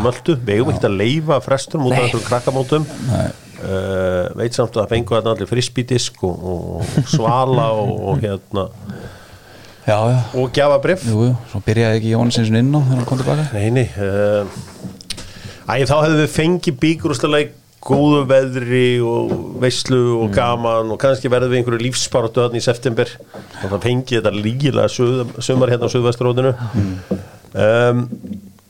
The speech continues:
Speaker 1: maður sem að virðist ekki mega ræða neins staðar, Anton Sauberg. Er þetta besti framherjinn í
Speaker 3: <laughs>
Speaker 1: að ykkar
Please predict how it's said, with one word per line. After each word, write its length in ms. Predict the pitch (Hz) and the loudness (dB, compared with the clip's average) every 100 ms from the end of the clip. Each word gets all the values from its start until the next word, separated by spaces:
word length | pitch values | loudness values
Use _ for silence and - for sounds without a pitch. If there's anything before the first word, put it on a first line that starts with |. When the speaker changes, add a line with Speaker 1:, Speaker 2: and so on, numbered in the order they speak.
| _ - _ _ - - - _ - | _ -20 _ _ -20 -20 -20 _ -6
Speaker 1:
maður 300 | 123 123 139 | 0 2 2
sem 100 | 143 139 | 4 2
að 80 | 147 | 2
virðist 200 | 139 147 | 0 -2
ekki 100 | 135 | 0
mega 260 | 147 156 147 | 2 4 4
ræða 280 | 151 160 156 | 4 4 2
neins 160 | 160 | 0
staðar, 300 | - 147 113 127 | 0 0 0 -2
Anton 240 | 123 127 | -2 -2
Sauberg. 500 | 123 135 131 123 - - - 104 95 | 0 0 0 -2 -4 -14 -12 -8 -2
Er 160 | 123 131 | 0 2
þetta 300 | 156 - 151 | 2 0 2
besti 220 | 156 160 | 2 2
framherjinn 400 | 156 175 160 151 | 2 2 2 2
í 120 | 151 147 - - - 143 | 2 2 0 -4 0 -2
Speaker 3:
<laughs> 500 | - 147 139 131 - | 0 -2 -2 -4 0
Speaker 1:
að 120 | 135 | 2
ykkar 300 | 180 - 151 | 2 0 0